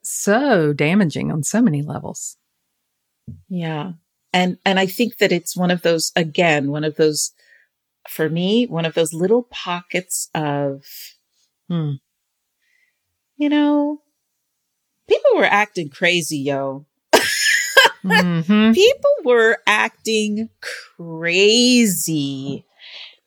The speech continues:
Speaker 2: And understandably so, right? Because of the, just
Speaker 1: Oh,
Speaker 2: the
Speaker 1: yeah.
Speaker 2: we, no, we didn't know what was happening. And
Speaker 1: Right.
Speaker 2: we were put into a situation of isolation.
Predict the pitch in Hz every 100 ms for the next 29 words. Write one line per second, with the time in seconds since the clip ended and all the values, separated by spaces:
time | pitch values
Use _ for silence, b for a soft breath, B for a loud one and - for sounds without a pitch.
0 | _ 214 226 220 247 247 254 233 202 202
1 | 175 175 - - - _ _ 185 190 226
2 | - 202 - 202 185 202 175 - _ 165
3 | 156 170 175 165 185 190 - - - -
4 | - 196 156 156 175 147 - 165 180 190
5 | - 202 196 - 180 196 196 226 254 302
6 | 370 523 523 539 539 - 523 622 - 285
7 | 151 131 135 - _ _ _ _ _ _
8 | _ _ - 226 220 214 185 233 220 220
9 | 220 - 247 254 202 214 214 220 208 196
10 | 226 214 214 196 196 226 226 202 180 180
11 | - 170 170 - 170 156 151 156 - -